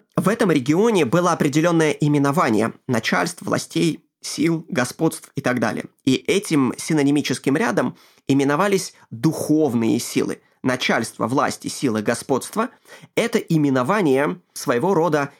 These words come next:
иерархии или наполнения духовного мира. То есть существовало представление среди современников Павла в том регионе, к которому он обращает свои послания, что между Богом и человеками существует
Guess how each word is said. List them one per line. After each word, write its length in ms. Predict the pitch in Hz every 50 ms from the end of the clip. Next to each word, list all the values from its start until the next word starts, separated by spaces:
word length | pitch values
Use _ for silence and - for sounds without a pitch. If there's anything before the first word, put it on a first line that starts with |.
| _ _ -
иерархии 840 | 147 127 131 117 113 98 98 - - - - 185 208 240 233 - _ _ _ _ _ _ _ _ -
или 420 | 151 165 190 190 175 160 156 143 -
наполнения 880 | 147 131 135 139 - 156 131 117 107 110 107 107 107 113 147 208 226 - -
духовного 540 | 127 127 120 - 151 139 123 117 113 120 113
мира. 320 | 110 107 110 - 104 - _ _ _ -
То 160 | 196 180 135
есть 320 | 123 - - - - - _ _ _ _ _
существовало 580 | - - - 143 - - - - 185 233 233 220
представление 880 | - 208 190 - - - 175 170 170 151 117 110 107 110 127 165 202 208 - -
среди 600 | - - - - 123 113 - 147 151 139 117 107 98 - _ _ _ _ -
современников 840 | - - - 120 120 127 127 135 127 110 107 104 - - 107 - -
Павла 380 | - 147 120 110 107 127 165
в 100 | 170 -
том 180 | - 131 117 117
регионе, 520 | 117 110 107 113 110 110 107 107 107 113
к 140 | - - -
которому 420 | - 110 - - 113 110 110 107
он 180 | - 117 117 107
обращает 400 | 101 104 110 - - - 110 -
свои 180 | - - 117 113
послания, 560 | - 135 - - 226 240 240 202 165 160 165 - - - - - - -
что 480 | - - - - - - 165 160 151 -
между 420 | - 131 147 214 254 240 - 220 196
Богом 400 | 156 165 147 120 110 107 107 104
и 140 | - - 127
человеками 720 | - - 127 123 110 110 107 110 - 175 196 240 254 - - - _ _
существует 840 | - - 147 135 - - 139 139 - - 196 240 240 226 208 208 -